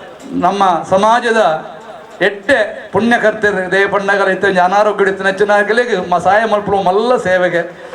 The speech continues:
ಅಂಚನೆ ಎಡ್ಡೆ ಸೇವೆ ಮಲ್ತಿನಾಗಲೇ ಒಂಜಿ ದಾನ ಮಲ್ಪುವ ಅಂಚನೆ ಒಂಜಿ ಎಡ್ಡೆ ಮನುಷ್ಯತ್ವದ ಒಂಜಿ ಸಂಸ್ಥೆ. ಈ ಸಂಸ್ಥೆಗೆ ನಮ್ಮ ನಾ-, ನಿಗಲ ಮಾತೆರ್ನ ಆಶೀರ್ವಾದ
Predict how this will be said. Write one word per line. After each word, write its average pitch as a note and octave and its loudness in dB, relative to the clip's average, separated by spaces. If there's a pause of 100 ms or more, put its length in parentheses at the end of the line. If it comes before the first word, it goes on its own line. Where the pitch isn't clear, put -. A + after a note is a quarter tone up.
(240)
ಅಂಚನೆ F#3+ 0 (420)
ಎಡ್ಡೆ F#3+ 0
ಸೇವೆ A3 2
ಮಲ್ತಿನಾಗಲೇ A3 0
ಒಂಜಿ F#3+ 0
ದಾನ G#3 4
ಮಲ್ಪುವ G#3 0
ಅಂಚನೆ A3 0
ಒಂಜಿ G#3+ 0
ಎಡ್ಡೆ F#3 0 (200)
ಮನುಷ್ಯತ್ವದ A3 0
ಒಂಜಿ F#3 -2
ಸಂಸ್ಥೆ. - -2 (140)
ಈ F#3+ 2
ಸಂಸ್ಥೆಗೆ G3+ 0 (120)
ನಮ್ಮ G3+ 0
ನಾ-, G3+ 2
ನಿಗಲ G#3 0
ಮಾತೆರ್ನ G#3+ 2
ಆಶೀರ್ವಾದ G3+ 2